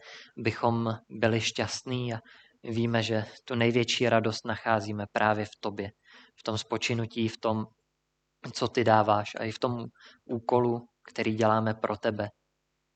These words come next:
Tak děkujeme ti, že tě smíme znát jako takového milujícího Boha a prosím,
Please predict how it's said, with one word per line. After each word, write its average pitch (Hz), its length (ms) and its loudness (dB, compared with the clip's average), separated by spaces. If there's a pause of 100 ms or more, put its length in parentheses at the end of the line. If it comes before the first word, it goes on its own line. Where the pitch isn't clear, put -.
Tak 107 160 -2 (880)
děkujeme 120 460 4
ti, 113 200 -2
že 107 220 0 (320)
tě 117 120 -6
smíme 117 400 -2
znát 107 380 2
jako 107 180 -8
takového 110 440 0
milujícího 110 680 0
Boha 110 300 0 (520)
a - 80 -6
prosím, 110 640 -2